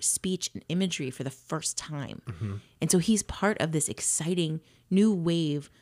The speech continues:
Speaker 1: of, of artists who are getting to try things on for the first time.
Speaker 2: Yeah. I remember hearing a story about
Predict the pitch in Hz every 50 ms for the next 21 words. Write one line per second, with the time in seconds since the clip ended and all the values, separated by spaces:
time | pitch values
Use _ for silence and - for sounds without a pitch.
0 | _ _ _ _ _ _ - 151 151 151 - - _ - - 156 151 - - _
1 | _ _ _ _ _ _ - 170 196 208 156 80 117 - - - - - - -
2 | - - - - _ - - 190 175 165 160 175 170 170 175 180 180 - - -
3 | - 160 143 147 143 139 135 139 - _ _ _ _ _ _ _ _ - - -
4 | 175 190 208 - 202 196 170 156 151 143 143 - 151 139 127 - 113 117 - -
5 | - - 82 - - - _ _ - 131 113 87 82 - - 139 143 165 175 180
6 | 180 170 147 139 139 131 127 123 - - - 139 120 117 117 117 113 107 101 98
7 | 92 98 - -